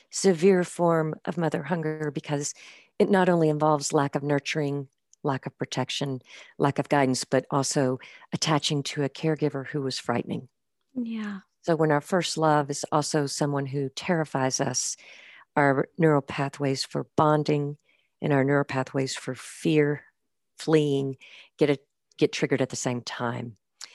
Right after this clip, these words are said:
Speaker 1: And this creates one of the most powerfully toxic neuro-, neurochemical cocktails that the body can tolerate. Um, so we dissociate at a very young age. Um, we don't know who we are when we grow up. Um,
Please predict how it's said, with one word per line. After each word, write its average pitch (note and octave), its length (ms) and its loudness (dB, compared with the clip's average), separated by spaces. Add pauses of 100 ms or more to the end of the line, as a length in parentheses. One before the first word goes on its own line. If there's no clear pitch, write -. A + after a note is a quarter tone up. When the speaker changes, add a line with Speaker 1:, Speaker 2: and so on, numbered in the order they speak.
(180)
Speaker 1:
And C3+ 180 -2
this - 320 0 (180)
creates C3 440 -2
one C3+ 120 -2
of A#2+ 40 -2
the A#2 80 -2
most A#2+ 240 -6 (200)
powerfully C#3 540 -2
toxic - 580 -6
neuro-, B2+ 280 -2 (580)
neurochemical B2+ 640 -2
cocktails - 760 -6
that - 140 -6
the - 60 -8
body - 480 -4
can C#3 240 -10
tolerate. C#3 580 -4 (680)
Um, B2+ 380 -2 (120)
so - 220 2
we C#3 100 2
dissociate D#3 720 0
at D#3+ 120 0
a D3+ 40 -8
very C3+ 260 0
young B2+ 160 -4
age. - 460 -10 (240)
Um, C3+ 440 -14 (480)
we C3+ 100 -2
don't - 180 -2
know D3+ 80 0
who D3+ 200 -2
we B2+ 160 -2
are A#2+ 200 -2
when B2 180 -10
we - 80 -8
grow - 260 -6
up. - 220 -6 (920)
Um, B2+ 600 -8